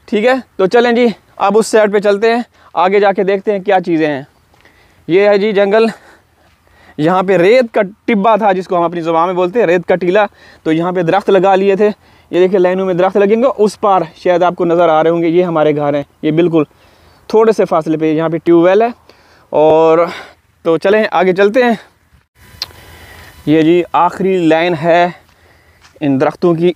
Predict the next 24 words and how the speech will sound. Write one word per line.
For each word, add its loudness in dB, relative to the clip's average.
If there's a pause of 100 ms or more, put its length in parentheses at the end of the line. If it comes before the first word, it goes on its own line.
इसके -4
बाद 0
ये 0
देखिए -2
नज़ारा, -2 (1300)
ये 2
नज़ारा 0
देखिए -4
दोस्तों, -4 (1600)
बहुत 0
ही 2
खूबसूरत, -2
सुहाना, -4 (1040)
हाँ, -2
सुहानी -2
सुबह। 0 (440)
बिल्कुल -6 (720)
अभी 0 (180)
साढ़े -4
सात -2
बजे -2
का 0
टाइम -2
है -2